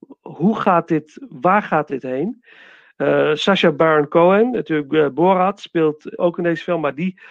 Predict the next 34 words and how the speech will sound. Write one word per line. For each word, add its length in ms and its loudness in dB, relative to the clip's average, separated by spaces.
kan 120 -4
natuurlijk 260 -2
ook 60 -16
serieuze 440 -2
rollen 220 -4
spelen, 260 -2
dat 120 -4
weten 300 -2
we 80 0
inmiddels. 420 2
Maar 160 -10
deze, 300 -2
hij 180 -2
steelt 420 -6
echt 240 -6
de 80 -12
show 320 -2
in 60 -4
die 120 -12
film. 380 -10
Echt 160 -20
fantastische 600 -2
acteur 440 0
is 100 -10
dat. 340 -8
Verder 280 0
ook, 300 2
eh, 120 -4
Eddie 240 -2
Redmayne 600 0
en, 200 -4
eh, 160 -2
Joseph, 580 -2
eh, 120 -6